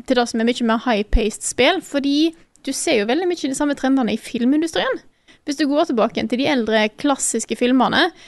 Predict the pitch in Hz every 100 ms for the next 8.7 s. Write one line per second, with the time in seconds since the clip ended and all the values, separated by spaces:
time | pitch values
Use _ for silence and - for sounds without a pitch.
0 | - - - - 254 247 240 240 277 220
1 | 220 233 202 233 240 214 202 226 247 240
2 | 247 202 220 208 214 220 202 202 202 208
3 | - - - _ _ _ _ - - 262
4 | 208 - 247 269 - 269 247 220 226 262
5 | 240 - - - 247 277 247 - 214 -
6 | 262 277 269 - 349 - _ _ _ _
7 | _ _ _ _ _ - 247 240 240 240
8 | 240 240 240 233 233 233 233